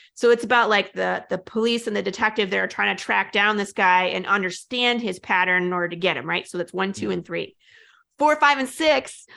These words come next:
Speaker 1: are the same incident, the same time frame, but written from the perspective of the victim,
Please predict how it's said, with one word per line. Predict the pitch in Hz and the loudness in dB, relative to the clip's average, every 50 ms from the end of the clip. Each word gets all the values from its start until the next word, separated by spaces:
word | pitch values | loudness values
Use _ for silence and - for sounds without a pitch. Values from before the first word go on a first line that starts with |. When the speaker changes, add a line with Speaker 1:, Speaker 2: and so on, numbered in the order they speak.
| - - - | -8 0 4
Speaker 1:
are | 208 220 214 220 | 6 6 6 6
the | 220 - 220 | 4 2 0
same | 220 - - - - 311 277 277 285 277 269 262 - | -2 -2 -14 -8 -4 -2 0 0 0 0 -2 -4 -4
incident, | - 262 311 339 339 - - 269 220 220 208 208 208 | -4 -4 -4 -4 -4 -4 -4 0 2 2 2 2 0
the | 202 208 | -2 -4
same | 208 - - - 262 247 233 233 233 | -4 -6 -8 -4 0 0 2 2 0
time | 226 - - 277 294 330 | -2 -2 -2 0 0 -2
frame, | 349 262 226 214 208 202 | -4 -4 -4 -2 -2 0
but | 202 180 - 170 | 0 0 0 0
written | 175 196 269 - 262 262 247 | 0 0 0 0 0 -4 -4
from | 233 - 233 220 214 | -2 -2 0 0 0
the | 202 196 | 0 -2
perspective | - - 214 220 - - - 180 160 160 - - 180 170 170 - | -2 -4 -4 -4 -4 -6 -4 -4 -4 -4 -4 -4 -4 -4 -2 -4
of | 170 151 156 - | -6 -6 -6 -8
the | 151 143 | -12 -12
victim, | 151 151 156 214 226 226 - - 160 113 113 - - 214 226 | -10 -4 0 0 0 0 -2 -8 -8 -8 -8 -8 -12 -16 -16